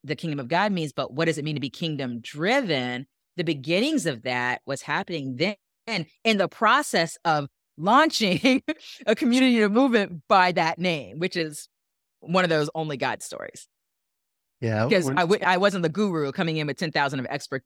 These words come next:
Speaker 1: expertise, at ten thousand hours of expertise to come show people the way. I was learning literally as I was going. And if people wanted to pay attention, they could, and they were. 'Cause we were all growing. 'Cause a lot of, 'cause you couldn't Google kingdom entrepreneur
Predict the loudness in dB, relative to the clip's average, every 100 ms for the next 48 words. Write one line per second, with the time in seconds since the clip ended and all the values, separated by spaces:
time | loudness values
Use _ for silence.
0 | -6 -6 -4 -8 -4 -4 -2 -4 -4 -4
1 | -2 0 0 0 0 0 -2 -6 -8 -6
2 | -4 -4 -6 -4 -4 -4 -6 -8 -8 -4
3 | -2 -4 -10 _ _ -2 0 0 -4 -6
4 | 2 4 4 2 -2 0 2 4 0 -4
5 | -12 -14 _ _ _ _ -4 0 0 0
6 | -2 -4 -2 -2 -2 -6 -12 -6 -4 -4
7 | -6 -10 -10 -8 -6 -6 -6 -6 -8 _
8 | -6 -6 -4 -6 -6 -8 -10 -4 -2 -2
9 | -4 -4 -4 -6 -8 -12 _ _ _ _
10 | -4 0 4 4 4 2 -2 -6 -4 -2
11 | 0 0 -2 -6 -8 _ 2 4 6 6
12 | 4 4 2 0 -4 -2 -2 -2 -4 -6
13 | -8 -6 -2 -2 -2